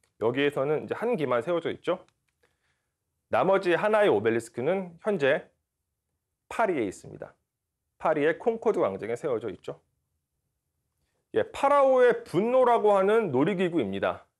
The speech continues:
그 롯데월드 어드벤처에 있고, 어, 상당히 많은 비용을 들여서 만들어진 놀이기구입니다. 대략 한 오백억 정도의 그 비용이 그 이 제작비로 사용이 되었다고 알려지고 있는데,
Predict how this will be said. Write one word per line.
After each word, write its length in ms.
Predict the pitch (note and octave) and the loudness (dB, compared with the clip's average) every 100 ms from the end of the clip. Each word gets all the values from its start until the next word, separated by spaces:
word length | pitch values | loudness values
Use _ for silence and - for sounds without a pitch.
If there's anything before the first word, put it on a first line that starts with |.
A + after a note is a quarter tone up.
| _ _ _ | _ _ _
그 200 | A#2 A2+ | -14 -4
롯데월드 440 | D#3+ G3 F#3+ F#3 | -2 0 2 2
어드벤처에 920 | B2 A2+ G#3+ A#3 G3 D#3 - C3 A#2 A#2+ | 2 2 2 2 2 0 -2 0 2 0
있고, 480 | - E3+ C#3 - _ _ _ _ _ _ _ _ _ _ _ _ | -4 0 0 -2 _ _ _ _ _ _ _ _ _ _ _ _
어, 80 | - | -12
상당히 460 | C3 A3+ A#3 A3 F#3+ | -6 -2 2 2 4
많은 460 | A#2 C3+ G#3 G#3+ | 2 2 2 0
비용을 380 | - C3 C#3 D3+ | 0 0 2 0
들여서 540 | C3 A2+ A2+ F3 G3 - | -2 0 0 2 0 0
만들어진 640 | A2 G2+ A#2 B2+ A#2+ A#2 A#2+ | -2 -2 0 0 0 0 -4
놀이기구입니다. 800 | G2+ G2 F#2+ G#2 G#2 G#2 G2+ _ _ _ _ _ | -4 -6 -10 -12 -14 -20 -20 _ _ _ _ _
대략 320 | A#2+ C#3 D#3 | 0 2 2
한 220 | D3+ B2+ - | -2 -4 -4
오백억 640 | A#2+ C3+ F#3 D#3 C3 - _ _ _ _ - | -2 4 4 4 0 -6 _ _ _ _ -4
정도의 800 | C#3 C#3 C3 C3 B2+ C3+ F3+ - _ | 0 0 2 2 4 4 2 -6 _
그 360 | _ A2+ G2+ G2 | _ -12 -10 -10
비용이 580 | C3+ C#3 A#2 A#2 E3 E3+ _ _ | -2 0 0 -2 -6 -8 _ _
그 340 | - - - A#2+ | -18 -14 -14 -12
이 80 | A#2 | -12
제작비로 1300 | A#2+ A#2+ D3 - _ _ _ _ - B2+ A#2+ D#3 F3 | -4 0 0 0 _ _ _ _ -8 -4 0 2 0
사용이 320 | F3+ F3+ F3 | -2 -2 -2
되었다고 840 | A#2+ A2 A2+ - _ - B2 B2 A#2 | 0 0 0 -10 _ 0 2 4 2
알려지고 500 | A2 B2+ A2+ A2+ B2 | 4 0 -2 -6 -4
있는데, 500 | F#2+ G2 D#3 G#2 | -4 -2 0 0